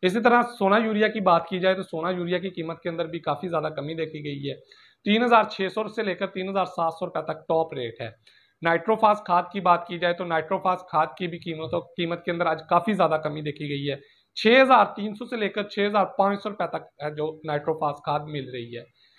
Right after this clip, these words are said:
ये तमाम तरह आपको उकाड़ा, आरफ वाला और मियाँ चन्नू के एरिया से रेट दिए गए हैं। आपका इलाका कौन सा है, आपके इलाके के अंदर क्या कीमत है खाद की, हमें कमेंट्स बॉक्स में ज़रूर बताइएगा। मकई के ऊपर जो बात की इसके बारे में आपकी क्या राय है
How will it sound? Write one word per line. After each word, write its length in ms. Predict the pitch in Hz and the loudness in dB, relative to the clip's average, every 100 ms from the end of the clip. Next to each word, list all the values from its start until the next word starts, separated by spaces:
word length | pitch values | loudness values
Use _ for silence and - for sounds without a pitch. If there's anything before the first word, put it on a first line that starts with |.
| _ | _
ये 80 | 190 | 0
तमाम 380 | 190 202 202 233 | 4 6 6 6
तरह 160 | 240 226 | 6 8
आपको 240 | 214 233 | 6 2
उकाड़ा, 420 | 214 190 180 185 214 214 - 175 | -2 2 4 6 6 4 -2 -2
आरफ 240 | 180 185 | 0 2
वाला 280 | 196 202 196 196 - _ | 4 6 4 2 -10 _
और 120 | 208 202 | 2 2
मियाँ 200 | 185 202 | 2 0
चन्नू 200 | 202 196 | 0 -2
के 100 | 202 | -2
एरिया 220 | 180 160 | -2 -2
से 120 | 160 170 | -6 -4
रेट 180 | 151 147 | -6 -6
दिए 240 | 151 139 | -8 -8
गए 140 | 131 131 | -8 -12
हैं। 100 | 127 170 | -4 4
आपका 300 | 208 214 254 | 4 4 4
इलाका 320 | 233 208 220 | 4 2 0
कौन 220 | 208 202 190 | -2 -4 -4
सा 140 | 190 | -2
है, 140 | 185 185 _ _ _ | -2 -4 _ _ _
आपके 320 | 190 208 233 247 | 4 4 4 2
इलाके 320 | 233 220 226 | 4 2 -2
के 100 | 226 | -2
अंदर 300 | 214 220 220 | 0 0 0
क्या 260 | 220 208 220 | 2 4 4
कीमत 340 | 220 202 196 196 | 2 -4 -2 -2
है 100 | 185 | -2
खाद 240 | 180 175 170 | 0 -2 -4
की, 180 | 175 165 _ _ _ 185 | -12 -12 _ _ _ 0
हमें 200 | 226 247 | 0 0
कमेंट्स 260 | 233 226 | -2 0
बॉक्स 240 | 226 220 220 | 2 2 0
में 120 | 214 | -4
ज़रूर 240 | 190 180 | -2 -2
बताइएगा। 520 | 202 202 185 175 170 165 - _ _ - | 2 2 2 2 0 -4 -10 _ _ -4
मकई 440 | 190 202 240 262 | -2 4 6 6
के 100 | 269 277 | 6 6
ऊपर 220 | 247 233 | 6 4
जो 120 | 247 | 4
बात 280 | 208 196 202 | 6 6 4
की 120 | 220 | -4
इसके 240 | 208 208 220 | -8 -4 0
बारे 200 | 202 202 | 2 2
में 100 | 202 | 2
आपकी 260 | 190 - 208 | 2 0 -2
क्या 180 | 202 190 | 2 4
राय 180 | 175 170 | 4 2
है 140 | 160 | -2